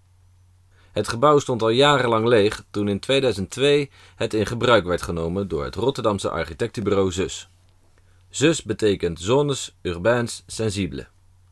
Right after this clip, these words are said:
Zij hebben het gebouw herontdekt en herontwikkeld tot een creatieve broedplaats.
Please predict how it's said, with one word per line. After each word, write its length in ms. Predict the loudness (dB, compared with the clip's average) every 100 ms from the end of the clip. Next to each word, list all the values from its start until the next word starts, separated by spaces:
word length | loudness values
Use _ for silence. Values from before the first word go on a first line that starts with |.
| _ _
Zij 280 | -2 2 2
hebben 240 | 2 -2
het 120 | -4 -6
gebouw 360 | -2 2 2
herontdekt 640 | 2 0 0 -2 -4 -8 -16
en 140 | -12
herontwikkeld 720 | -6 -4 -2 -4 -4 -8 -10 -20 -18 -10
tot 160 | -6
een 120 | -6
creatieve 540 | -2 2 2 0 -4 -2
broedplaats. 680 | -2 -2 -4 -6 -8 -16